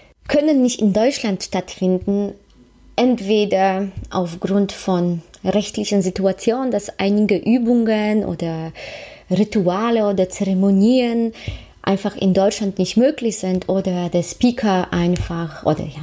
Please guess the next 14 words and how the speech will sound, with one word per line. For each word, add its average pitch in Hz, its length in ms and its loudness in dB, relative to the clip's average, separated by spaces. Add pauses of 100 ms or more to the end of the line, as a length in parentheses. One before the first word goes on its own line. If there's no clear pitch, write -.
(120)
der - 100 -4
Trainer 185 640 2
oder 160 260 -8 (140)
je 175 120 2
nachdem, 180 380 0
wie 170 200 0
wir 165 240 -2
ihn 165 180 0
nennen, 180 360 0 (480)
dann, 175 340 2
äh, 175 260 0
ja, 247 160 2
zum 175 200 -2
Beispiel - 400 -6